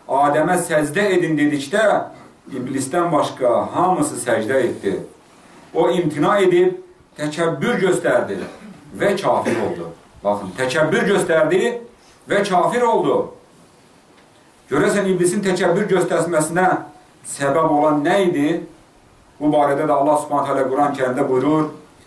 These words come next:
"Qalə ya iblisu, mə mənəəkə ən təscudə limə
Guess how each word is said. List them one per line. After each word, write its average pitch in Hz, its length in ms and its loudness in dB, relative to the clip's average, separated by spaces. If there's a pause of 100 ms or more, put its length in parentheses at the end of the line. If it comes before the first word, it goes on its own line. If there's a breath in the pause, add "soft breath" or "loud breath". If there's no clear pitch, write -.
(260 loud breath)
"Qalə 170 420 2 (260)
ya 165 320 0
iblisu, 160 480 2
mə 180 320 0
mənəəkə 175 560 2
ən 165 180 -2
təscudə 147 720 0 (240 loud breath)
limə 143 240 2